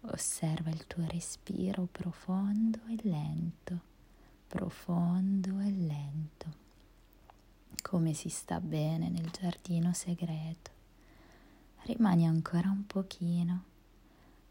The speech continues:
assaporalo fino in fondo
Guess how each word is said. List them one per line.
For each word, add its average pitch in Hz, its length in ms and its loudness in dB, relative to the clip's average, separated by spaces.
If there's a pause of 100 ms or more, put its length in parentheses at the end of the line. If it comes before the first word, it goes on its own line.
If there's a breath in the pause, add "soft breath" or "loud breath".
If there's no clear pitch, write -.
(160)
assaporalo 170 880 2
fino 175 320 0
in 180 160 2
fondo 165 800 -4